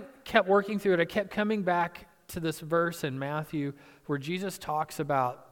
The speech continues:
what it means to be a leader, and to be a leader means to, to be a servant,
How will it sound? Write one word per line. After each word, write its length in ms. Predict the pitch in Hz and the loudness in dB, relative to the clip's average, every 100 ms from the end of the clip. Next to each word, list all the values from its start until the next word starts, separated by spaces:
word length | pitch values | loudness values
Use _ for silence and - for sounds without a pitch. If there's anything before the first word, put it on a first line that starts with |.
| _ | _
what 160 | 151 156 | -2 0
it 80 | 151 | 0
means 300 | 156 151 - | -4 -4 -6
to 120 | 156 | -8
be 220 | 135 131 | -4 -4
a 80 | 123 | -2
leader, 480 | 127 131 131 131 127 | -4 -4 -2 -2 -2
and 160 | 120 | -6
to 100 | - | -8
be 160 | 139 151 | -8 -6
a 60 | 156 | -4
leader 320 | 147 156 151 | -4 -4 -4
means 300 | 139 131 131 | -4 -8 -12
to, 100 | - - - - - | -20 -20 -20 -20 -14
to 100 | 143 | -12
be 140 | 127 | -10
a 60 | 113 | -12
servant, 680 | - 175 175 170 170 - | -6 -2 0 0 -4 -8